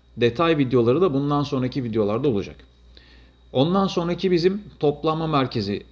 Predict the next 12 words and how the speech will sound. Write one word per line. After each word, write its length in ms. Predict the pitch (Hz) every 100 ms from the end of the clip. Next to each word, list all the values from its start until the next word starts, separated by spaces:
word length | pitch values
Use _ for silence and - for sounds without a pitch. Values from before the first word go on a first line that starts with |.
| _ -
dediğimiz 460 | 113 113 98 92 98
El 180 | 110 110
Paso'daki 460 | 117 113 104 110
toplama 380 | 156 127 135 135
merkezine 580 | 127 120 120 113 120 104 - -
götürdüler. 600 | 101 101 95 90 135 - - - - _ - -
Orada 260 | 147 165 170
yine 260 | 156 131
bir 100 | 110
kayıt 280 | - 113 104
işlemleri 480 | 98 - 98 92 87
oldu. 460 | 87 87 95 180